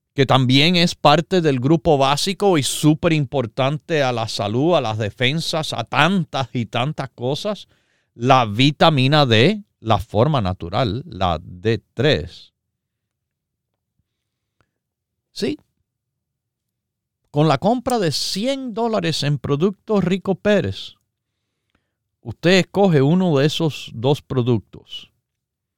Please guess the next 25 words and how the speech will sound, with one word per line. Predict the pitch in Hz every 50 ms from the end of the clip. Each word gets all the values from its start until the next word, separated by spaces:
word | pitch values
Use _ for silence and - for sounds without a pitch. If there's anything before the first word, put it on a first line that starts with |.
| _ _ _ _ _ _ _ _ _ _ _
Suponemos | - - - 220 196 - 202 208 247 269 269 220 160 151 151 - - - - -
que | 156 147 143
usted | 139 120 - - 151 147 165 175 170
hace | 151 156 165 - - 170 165 160 - -
su | - - - 139 120
pedido, | - 123 113 107 127 139 156 151 147 156 156 160 151 147 127 - _ _ _ _ _ _ _ _ _ _ -
no | 143 160
me | 226 262
importa, | 226 - 247 240 190 - 139 117
de | 113 139 143 -
cualquier | _ - 165 185 175 170 160 - - - 240 285 311 311
lugar | 302 285 294 269 277 302 302 294
en | 285 277
el | 262 247 202
país, | - - 214 190 185 185 180 135 - - - - - - - - _ _ _
¿ok? | - 123 135 - 214 240 285 269 233 - _ _ _ _ _ _ _ _ _ _ _ _ _ _ _ _ _ _ _ _ _ _ _ _
Usted | 123 113 _ - 160 196
llama | 208 180 175 202 208 196 170 120 92 80 - _ _ _ _ _ _ _ _ _ _ _ _ _ _ _ _ -
a | 113 113
nuestro | 113 113 131 165 208 202 - 214 208 190
teléfono | - - 180 175 190 196 185 - - 147 131 123
para | 113 - 123 120 117
hacer | 117 - - 170 202 196
su | - - 202
pedido, | - - 165 156 135 156 160 139 104 92 -